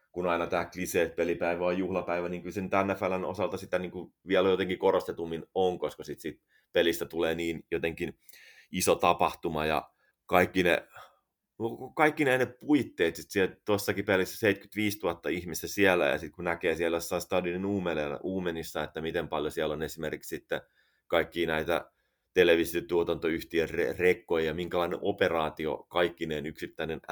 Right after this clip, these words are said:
N F L-peli niin kuin on, ja miten paljon siellä on mediaa paikalla, ja mitä kaikkea niin kuin siihen sit niin kuin liittyy,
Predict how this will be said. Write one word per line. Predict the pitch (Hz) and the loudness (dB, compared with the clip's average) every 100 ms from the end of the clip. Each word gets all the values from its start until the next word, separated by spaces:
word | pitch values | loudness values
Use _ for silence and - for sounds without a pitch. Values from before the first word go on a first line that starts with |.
| 87 | -4
N | 85 - | -4 -6
F | |
L-peli | 80 73 _ _ _ - 82 82 80 | -6 -8 _ _ _ 2 4 6 2
niin | 78 78 | -2 -4
kuin | 78 80 - _ _ | -4 -6 -6 _ _
on, | 92 98 90 80 - | 2 4 4 0 -8
ja | 71 | -6
miten | 82 85 85 | -2 0 0
paljon | 85 78 | 0 0
siellä | 76 78 | -2 -2
on | |
mediaa | 80 85 85 82 78 | 0 0 2 0 -2
paikalla, | 82 78 78 76 73 | -2 -2 -2 -6 -6
ja | |
mitä | 78 85 85 | -6 -6 -4
kaikkea | 82 71 - 76 | -4 -6 -6 -8
niin | 73 | -8
kuin | 71 | -10
siihen | 78 76 | -8 -8
sit | 73 73 | -10 -12
niin | 78 | -10
kuin | 85 | -4
liittyy, | 90 90 80 - 71 67 | -2 -2 -4 -8 -10 -10